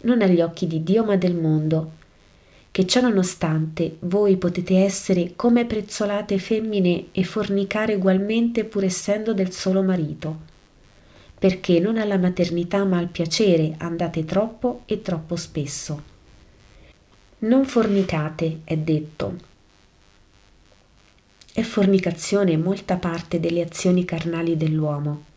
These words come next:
e non contemplo neppure quelle inconcepibili unioni da incubo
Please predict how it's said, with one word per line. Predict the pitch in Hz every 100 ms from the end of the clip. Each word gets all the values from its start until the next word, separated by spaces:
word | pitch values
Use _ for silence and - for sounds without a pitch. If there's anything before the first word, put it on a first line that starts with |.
| _ _ _ _ - - -
e | - 202
non | 220
contemplo | 226 226 226 175 165 175 175
neppure | 185 180 220 233 202 190
quelle | 190 190
inconcepibili | 185 180 175 160 - 175 190 185 170 165
unioni | 165 180 190 185
da | 160
incubo | 165 202 226 - 202 208 220